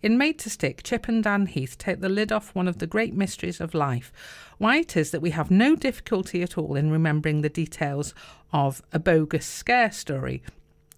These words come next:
and yet often struggle to recall information that may be vital to us. Isolating the six factors that make ideas sticky, they reveal through compelling analysis and entertaining anecdotes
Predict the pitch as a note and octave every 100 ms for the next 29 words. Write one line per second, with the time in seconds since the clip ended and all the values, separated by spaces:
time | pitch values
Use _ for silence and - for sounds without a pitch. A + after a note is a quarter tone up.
0 | - F3+ G3+ - G#3 - B3 A#3 - D3+
1 | D#3 - D#3+ D#3+ - C#3+ C#3+ D#3 D3+ C3
2 | B2+ C#3+ C#3 A2 C3 C3+ C3+ E3 F3+ -
3 | C#3+ - B2 G2 - - - - - -
4 | A#3+ - B3+ A#3+ - F3 F3 - - -
5 | - F3+ - - D#3 - - E3+ F3 F3+
6 | E3 D#3 D3 C#3 B2+ - - C#4 - A#2+
7 | B2+ - - - - G3 G#3 G#3+ G3 A3+
8 | B3+ B3+ - D#3 D#3 E3+ D#3+ - B3+ C4+
9 | A#3 D3 C#3 - C#3+ - C3+ - G3+ A3+
10 | - G3+ G3+ G3 - E3+ D3+ - C3+ -
11 | -